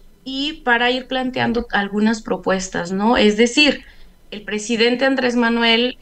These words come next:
eh, ha hablado de esta cuarta transformación de la vida pública en México,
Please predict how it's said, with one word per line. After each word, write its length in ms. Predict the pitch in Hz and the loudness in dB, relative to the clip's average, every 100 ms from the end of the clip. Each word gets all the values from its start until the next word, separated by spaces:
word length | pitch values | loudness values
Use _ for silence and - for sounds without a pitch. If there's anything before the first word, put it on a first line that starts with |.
| - | -10
eh, 360 | 202 190 196 196 | -4 -2 0 4
ha 140 | 220 | 4
hablado 520 | 226 226 214 214 240 | 2 0 -2 0 -4
de 220 | 226 196 | -4 -6
esta 340 | 196 - 214 202 | -8 -2 0 2
cuarta 320 | 202 202 214 | 2 2 -2
transformación 880 | 214 190 190 185 180 175 175 190 190 | 2 2 2 0 -2 -2 -2 0 0
de 80 | 202 | 2
la 140 | 190 | 2
vida 300 | 180 185 190 | 2 -2 -4
pública 440 | 208 196 208 202 196 | -4 -8 -8 -6 0
en 100 | 214 | 2
México, 580 | 214 214 196 - 208 | 2 0 -6 -4 -6